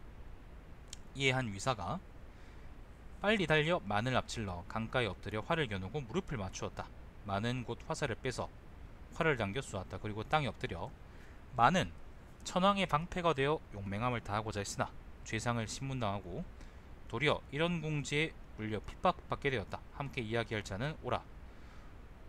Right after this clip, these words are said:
원컨대 죽일지 사로잡을지를 듣고 싶다라고 소리쳤다.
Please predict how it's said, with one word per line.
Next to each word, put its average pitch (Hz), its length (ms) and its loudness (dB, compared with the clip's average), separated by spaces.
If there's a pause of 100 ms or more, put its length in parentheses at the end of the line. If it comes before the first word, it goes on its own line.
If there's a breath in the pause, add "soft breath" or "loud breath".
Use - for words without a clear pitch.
(320)
원컨대 117 440 2
죽일지 - 460 -2
사로잡을지를 135 720 2
듣고 - 240 -8
싶다라고 104 440 -2
소리쳤다. - 480 -4